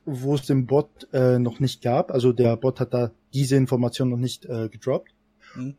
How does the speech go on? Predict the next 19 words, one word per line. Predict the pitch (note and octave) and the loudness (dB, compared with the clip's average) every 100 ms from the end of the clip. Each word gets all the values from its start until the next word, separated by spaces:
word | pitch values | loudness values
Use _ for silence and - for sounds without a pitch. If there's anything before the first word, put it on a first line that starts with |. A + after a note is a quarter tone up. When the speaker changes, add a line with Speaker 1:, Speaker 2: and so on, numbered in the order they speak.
| - | -10
Speaker 1:
Und | D3+ E3 D#3+ | -4 4 6
auch | D3+ - | 6 4
da | C#3+ C#3 F#3 | 6 8 8
schon, | - D#3 | 6 4
also | C3+ B2+ | 4 2
es | B2 | 2
gab | D3 C#3 | 2 2
schon | - C3+ | 0 0
sehr | C#3 | 0
viele | C3 - D#3 | 0 2 4
Indizien, | D#3+ B2 C3 - C#3+ B2 | 4 2 -4 -2 0 2
halt | C3 B2 | 2 2
sein, | C#3 B2+ B2+ B2 A#2 - _ _ _ _ _ - | 2 2 2 0 -2 -8 _ _ _ _ _ -8
ähm, | C#3 C3 B2+ B2 A2+ G2+ - | 0 2 4 2 -2 -6 4
Rumgehopse | B2+ E3 D#3+ D#3+ C#3 D#3+ - D#3+ | 4 6 4 4 4 -2 -4 -2
da | D3 | 2
auf | D3 C#3 | 2 2
dem | D3+ | -4
Sofa. | B2+ C3+ C3+ - D3+ | -2 -4 -4 -2 -2